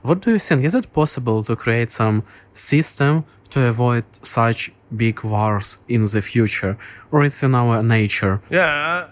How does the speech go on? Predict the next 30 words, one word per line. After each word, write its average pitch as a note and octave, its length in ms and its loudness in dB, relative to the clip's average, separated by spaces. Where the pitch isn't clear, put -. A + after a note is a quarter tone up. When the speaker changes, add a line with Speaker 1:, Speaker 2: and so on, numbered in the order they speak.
Speaker 2:
uh, F3+ 80 -4
it's, - 200 -4
uh, D3+ 380 0
unfortunate. C#3+ 760 0
I C3 40 -4
think C3 180 -2
a C3+ 60 0
lot C3+ 240 2
of B2 120 -4
it B2+ 140 -4
is A#2+ 240 -6
in B2 520 -4
our A#2 220 -6
nature, B2 680 -2
and A#2+ 540 0
it's A#2+ 320 -6
not, C#3+ 440 2
but D3 140 -2
I, C#3 100 0
and, D3 240 -2
and D3 220 -2
there's, C#3+ 320 0
and D3 100 -2
this D3+ 100 2
is D#3 80 0
why D3+ 220 6
I C#3+ 40 4
was C3+ 180 0
mentioning C3+ 320 0
the B2+ 60 -2